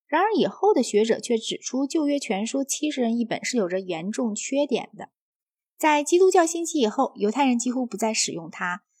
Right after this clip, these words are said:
他们重新阅读希伯来文的旧约。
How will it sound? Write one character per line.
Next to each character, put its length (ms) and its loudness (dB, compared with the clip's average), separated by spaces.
他 100 -4
们 100 -2
重 180 -4
新 200 -2
阅 180 0
读 180 -2
希 160 -2
伯 140 0
来 180 0
文 140 -2
的 100 -6
旧 240 -6
约。 300 -8